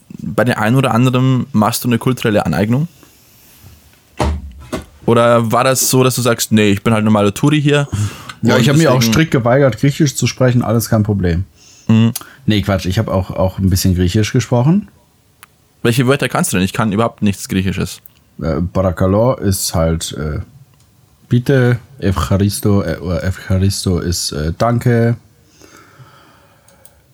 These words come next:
Speaker 2: Ja, äh, Yasu ist Hallo an eine Person, Yassas. Yassas ist Hallo so in die Runde oder an viele Personen.
Speaker 1: Mhm.
Speaker 2: Das weiß ich zum Beispiel. Und ansonsten,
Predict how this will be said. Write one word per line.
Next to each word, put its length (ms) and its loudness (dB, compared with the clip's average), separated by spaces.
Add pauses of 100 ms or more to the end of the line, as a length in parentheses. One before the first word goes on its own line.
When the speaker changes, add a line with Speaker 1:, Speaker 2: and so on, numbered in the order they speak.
(120)
Speaker 2:
Ja, 460 2
äh, 300 2 (240)
Yasu 480 2
ist 260 0
Hallo 260 4
an 160 2
eine 240 4
Person, 400 4
Yassas. 880 0 (340)
Yassas 680 0 (140)
ist 240 0
Hallo 460 2
so 220 2
in 120 2
die 80 2
Runde 300 4
oder 180 2
an 140 2
viele 200 0
Personen. 360 0 (640)
Speaker 1:
Mhm. 280 2 (1160)
Speaker 2:
Das 200 0
weiß 160 4
ich 120 2
zum 120 2
Beispiel. 380 2 (1900)
Und 200 -2
ansonsten, 1300 2